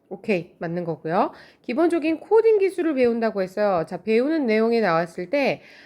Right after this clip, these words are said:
running basic coding dis-, 어, skills라고 나왔으니까 얘도 삼 번도 맞게 되는 거죠. 그 다음에 사 번에서 뭐라고 했냐면 비행기 장난감을, 장난감 비행기를 만들고 테스트한다라고 했거든요. 그럼 장난감 비행기라고 하는 키워드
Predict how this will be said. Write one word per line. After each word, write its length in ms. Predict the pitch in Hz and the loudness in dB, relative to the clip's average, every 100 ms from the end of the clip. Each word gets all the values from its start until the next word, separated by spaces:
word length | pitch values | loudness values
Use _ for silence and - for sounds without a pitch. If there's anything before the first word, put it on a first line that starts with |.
| _ 196 | _ -4
running 560 | 208 208 247 320 330 | 0 0 2 2 2
basic 460 | 185 185 202 294 - | 0 -2 -2 -6 -10
coding 460 | - 403 415 392 | -4 2 6 4
dis-, 260 | 359 233 - - | 2 -2 -6 -8
어, 260 | 165 160 156 | -4 -2 -4
skills라고 840 | - - 269 262 254 226 202 180 | -8 -6 2 4 4 2 0 0
나왔으니까 760 | 143 156 - 156 156 190 214 170 | -2 -4 -8 -10 -4 0 0 0
얘도 260 | 147 143 | -4 -6
삼 240 | 220 339 330 | -6 -2 0
번도 320 | 330 302 302 | 0 -2 -2
맞게 240 | 139 - | -4 -6
되는 200 | 170 156 | -6 -6
거죠. 260 | 135 123 - _ _ _ _ - | -10 -16 -20 _ _ _ _ -6
그 80 | 254 | 2
다음에 580 | 254 247 240 240 240 240 _ | 2 2 2 2 0 -4 _
사 200 | - 208 | -4 0
번에서 300 | 220 254 247 | 0 0 0
뭐라고 300 | 196 196 202 | 0 0 0
했냐면 540 | 196 185 233 311 349 320 | -2 -2 0 0 0 -2
비행기 500 | - 247 247 254 240 | -4 -4 -2 -4 -4
장난감을, 840 | 185 175 196 180 175 240 339 415 - - _ _ _ | -4 -4 -4 -4 -2 0 2 0 -4 -20 _ _ _
장난감 420 | - 269 330 294 | -2 0 0 -2
비행기를 320 | 214 202 196 | -2 -2 -2
만들고 600 | 165 147 165 202 - 165 | -4 -4 -4 -4 -4 -6
테스트한다라고 800 | 170 349 349 339 311 294 285 233 | -4 -6 -2 -2 0 0 0 0
했거든요. 480 | 214 202 190 240 330 | -2 -2 -4 -2 -2
그럼 120 | 233 | -4
장난감 680 | 196 - 180 214 240 247 247 | -10 -8 -2 -2 -2 -2 -2
비행기라고 580 | 214 214 196 202 190 185 | 0 0 0 0 0 0
하는 180 | 180 170 | -2 -4
키워드 500 | - 208 202 320 | -4 -2 0 0